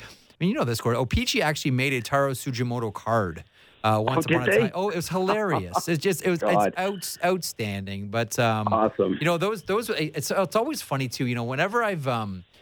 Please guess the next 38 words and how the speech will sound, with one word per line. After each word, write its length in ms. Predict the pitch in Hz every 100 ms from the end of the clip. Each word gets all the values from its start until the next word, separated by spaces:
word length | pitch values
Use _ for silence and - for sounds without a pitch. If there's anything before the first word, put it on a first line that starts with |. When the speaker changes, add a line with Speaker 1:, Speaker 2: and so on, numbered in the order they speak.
| - - _
Speaker 1:
whenever 360 | 143 180 269 285
I've 240 | 214 165
been 160 | 135 123
asked, 540 | 117 104 95 85 - -
you 100 | 131
know, 120 | 120
which 580 | 110 113 196 - - - - _ -
player 420 | - 139 143 139
from 280 | - 117 104
hockey 400 | 127 123 - 113
history 680 | 117 117 - 104 95 92 - - _ _
do 140 | 143 139
I 100 | 120
wish 380 | 110 135 - -
had 220 | - 123
a 80 | 110
Twitter 480 | - - 123 110 92
account? 560 | - 95 82 - -
Like, 140 | - 120
if 100 | 127
you 80 | 127
had, 200 | 135 143
like, 160 | 117
Twitter 320 | 107 - 127 123
back 300 | 117 113 120
in, 100 | 110
like, 180 | 104
the 80 | 101
eighties 380 | 120 131 117 107
or 60 | 110
the 100 | 110
seventies 580 | 139 113 113 104 104
or 60 | 104
the 100 | 98
sixties, 460 | - 156 - 113 101
the 240 | 107 98 - - -
fifties, 440 | 170 156 117 113
whenever, 480 | 101 120 123 131 104